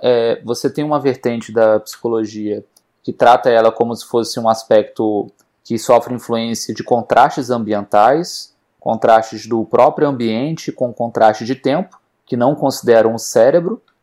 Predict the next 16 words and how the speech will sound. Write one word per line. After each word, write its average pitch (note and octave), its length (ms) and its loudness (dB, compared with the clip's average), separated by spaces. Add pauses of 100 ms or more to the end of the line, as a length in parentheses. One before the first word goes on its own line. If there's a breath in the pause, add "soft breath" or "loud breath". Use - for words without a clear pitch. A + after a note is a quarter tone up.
(120)
que - 140 0
eu C3 60 4
particularmente A#2 1120 -2 (360)
não, A#2+ 360 -2 (100)
não, A2+ 720 -6 (160)
não A2 140 -6
sou A#2+ 180 2
adepto A2 480 4
a G#2 60 8
essa, G#2 480 2
essa G#2 240 -2
abordagem. A2 580 2 (340 soft breath)
E D3+ 80 0
tem F#3 140 2
a G3+ 80 6
outra, F#3 480 6